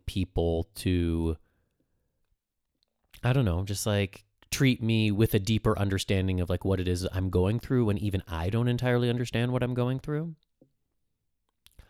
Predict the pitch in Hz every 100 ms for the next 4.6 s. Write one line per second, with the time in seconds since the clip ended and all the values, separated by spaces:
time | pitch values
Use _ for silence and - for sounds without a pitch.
0 | _ _ _ - - 80 76 76 76 _
1 | _ _ _ _ _ _ _ _ _ _
2 | _ _ _ - 92 85 80 - 80 123
3 | - 95 95 - - - - 85 85 123
4 | - 82 71 73 85